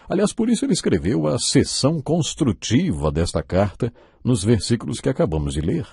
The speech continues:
Os onze primeiros capítulos são chamados de a seção corretiva,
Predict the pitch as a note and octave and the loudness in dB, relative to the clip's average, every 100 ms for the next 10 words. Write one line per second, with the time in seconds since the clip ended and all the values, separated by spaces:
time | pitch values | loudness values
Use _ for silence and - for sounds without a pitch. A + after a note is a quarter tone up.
0 | _ _ _ _ _ _ - G#3 E3 B3+ | _ _ _ _ _ _ -6 -2 0 2
1 | A#3 C#3+ G2+ F#2 A2+ - F2+ - A2+ G#2+ | 2 2 -2 -4 -6 -4 -4 -2 -2 -2
2 | D#2+ - G#2 - C2+ C#2 C#2+ C2 D#2 D2+ | -2 0 0 0 0 -2 -2 -2 -2 0
3 | - A2+ - C#3 C3+ - E3 G2 A#2+ A#2+ | 0 -2 0 0 0 0 0 2 2 0
4 | - A2 G#2+ C#2 C#2+ | -4 -4 -4 -4 -6